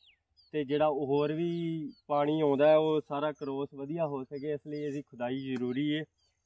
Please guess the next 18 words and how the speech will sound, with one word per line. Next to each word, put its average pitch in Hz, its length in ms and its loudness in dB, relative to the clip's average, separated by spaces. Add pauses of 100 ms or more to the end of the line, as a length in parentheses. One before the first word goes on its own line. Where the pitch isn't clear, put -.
(100)
ਆਹ 147 160 8
ਜਿਹੜਾ, 143 280 0
ਜਿਹੜਾ 143 300 -2
ਥਾਂ 139 280 -6
ਜਿੱਥੇ 147 280 -8
ਆਪਾਂ 143 220 -6
ਖੜੇ 135 240 -8
ਹਾਂ, 131 80 -10 (720)
ਇਹ 302 120 -8
ਸਾਰਾ 311 260 -4
ਥਾਂ 285 360 -4
ਦੀ 302 80 -4
ਖੁਦਾਈ 269 380 2
ਹੋ 285 160 -4
ਸਕੇ। 240 220 -8
ਉਹ 170 220 -4
ਧਾਰ 120 360 -2
ਹੈ, 123 80 -12